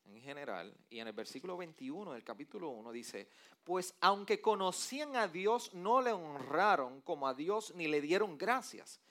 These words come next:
sino que se hicieron vanos en sus racionamientos, y necio corazón fue entenebrecido". Y si usted mira todo el contexto desde el versículo veinte de ese capítulo uno, usted sabe que Pablo está hablando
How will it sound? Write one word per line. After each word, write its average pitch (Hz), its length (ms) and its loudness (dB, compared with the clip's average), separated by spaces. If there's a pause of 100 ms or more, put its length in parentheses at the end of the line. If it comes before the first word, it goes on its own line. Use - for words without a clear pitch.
(240)
sino 185 380 2
que 247 120 4
se - 160 -2
hicieron 240 680 6 (220)
vanos 180 760 8 (360)
en 139 240 -2
sus 208 260 -2
racionamientos, 151 1000 -2 (280)
y 139 200 -8
necio 175 520 2
corazón 131 560 0
fue 123 200 -10
entenebrecido". 101 920 -14 (1200)
Y 110 100 -14
si 127 140 -12
usted 143 200 -4
mira 156 240 -2
todo 151 200 -2
el 131 80 -8
contexto 139 580 -8
desde 123 180 -6
el 120 60 -6
versículo 127 500 -6
veinte 147 360 -6
de 123 60 -6
ese 135 100 -12
capítulo 135 380 -8
uno, 226 160 -6
usted 135 180 -10
sabe 151 220 0
que 131 120 -4
Pablo 170 480 2 (160)
está 120 320 0
hablando 127 520 4